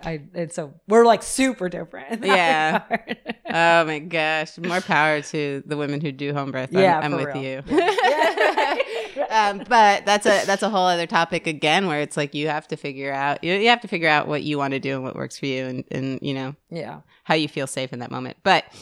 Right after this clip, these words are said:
Speaker 2: that's a whole other <laughs> topic.
Speaker 1: Yeah, right. Yeah. <laughs>
Speaker 2: So, um, uh, and I, I wanna touch briefly on this double uterus thing, if that's okay.
Speaker 1: Yeah, yeah.
Speaker 2: What is that? <laughs>
Speaker 1: So I, I know not a, sh-,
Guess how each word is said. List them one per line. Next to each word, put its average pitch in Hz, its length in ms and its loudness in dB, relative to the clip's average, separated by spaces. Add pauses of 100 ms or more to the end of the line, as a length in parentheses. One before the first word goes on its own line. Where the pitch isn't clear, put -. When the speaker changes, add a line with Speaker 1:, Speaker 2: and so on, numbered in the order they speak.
(180)
Speaker 2:
that's 214 200 4
a 190 40 -2
whole 156 140 0
other 135 200 -6
<laughs> - 20 -12
topic. 403 500 2
Speaker 1:
Yeah, 269 280 4
right. 339 500 2
Yeah. 302 1080 0
<laughs> - 20 -8
Speaker 2:
So, 294 200 0
um, 254 720 0
uh, 220 240 8
and 214 140 2
I, 214 160 2 (100)
I 214 80 6
wanna 233 200 2
touch 247 240 -8
briefly 202 360 0
on 165 120 0
this 160 220 -6 (580)
double 170 260 0
uterus 202 400 -2
thing, 370 220 -2
if 339 100 -10
that's 349 220 -6
okay. 381 280 -4
Speaker 1:
Yeah, 254 300 0
yeah. 160 520 -2
Speaker 2:
What 269 600 4
is 269 420 -4
that? - 360 -10
<laughs> - 40 -20 (360)
Speaker 1:
So - 180 0 (500)
I, 339 340 2 (300)
I 277 520 4
know 247 300 4
not 214 300 6
a, 247 120 6
sh-, - 220 -6